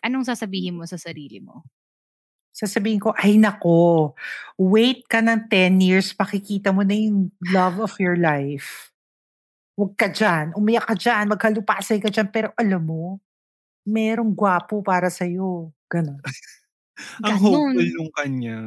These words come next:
Speaker 2: Ang hopeful, no? Ano
Speaker 3: Oo.
Speaker 2: sasabihin mo,
Speaker 1: Hopeful.
Speaker 2: partner?
Speaker 1: Bakit? Ano sa'yo rin?
Speaker 3: Kasi, well, hindi naman, hindi naman negative, pero parang, I will tell my, my old self na parang, um,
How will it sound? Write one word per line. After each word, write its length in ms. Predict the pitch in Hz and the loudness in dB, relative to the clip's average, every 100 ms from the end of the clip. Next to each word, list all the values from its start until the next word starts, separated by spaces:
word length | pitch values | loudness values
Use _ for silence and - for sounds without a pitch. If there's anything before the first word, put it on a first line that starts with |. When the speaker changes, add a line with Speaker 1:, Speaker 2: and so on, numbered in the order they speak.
| 110 117 _ | -12 -16 _
Speaker 2:
Ang 160 | 240 - | -4 0
hopeful, 480 | 233 208 - 196 | 0 0 0 0
no? 320 | 180 151 143 - | 0 -4 -8 -6
Ano 160 | 226 | -4
Speaker 3:
Oo. 80 | 240 | -2
Speaker 2:
sasabihin 320 | 320 339 185 | 0 2 2
mo, 80 | 180 | 0
Speaker 1:
Hopeful. 160 | 339 330 | 0 0
Speaker 2:
partner? 80 | 370 | 0
Speaker 1:
Bakit? 120 | 370 311 | 0 -2
Ano 160 | 339 | -2
sa'yo 320 | 381 370 330 302 | -2 -2 0 0
rin? 360 | 277 285 294 277 277 - - _ _ _ | 0 -2 -2 -4 -6 -12 -20 _ _ _
Speaker 3:
Kasi, 160 | 196 - | -12 -4
well, 160 | 220 269 | 0 0
hindi 240 | 254 269 | 0 0
naman, 160 | 277 277 240 220 | 2 0 -2 -6
hindi 80 | 196 | -6
naman 240 | 208 220 190 | -4 -2 0
negative, 480 | 147 131 127 127 | 0 -2 -8 -8
pero 160 | 147 151 | -6 -4
parang, 400 | 151 151 147 147 _ _ _ - | -2 -2 -4 -10 _ _ _ -10
I 80 | 160 | -6
will 160 | 180 | -6
tell 160 | 180 170 | -4 -4
my, 320 | 170 156 151 | -4 -6 -6
my 160 | 139 139 | -8 -10
old 320 | 120 113 113 | -8 -10 -10
self 320 | - 104 104 | -12 -14 -12
na 80 | 123 | -14
parang, 560 | 120 113 107 107 107 117 _ _ _ _ _ | -10 -10 -8 -10 -10 -14 _ _ _ _ _
um, 240 | 135 135 | -6 -4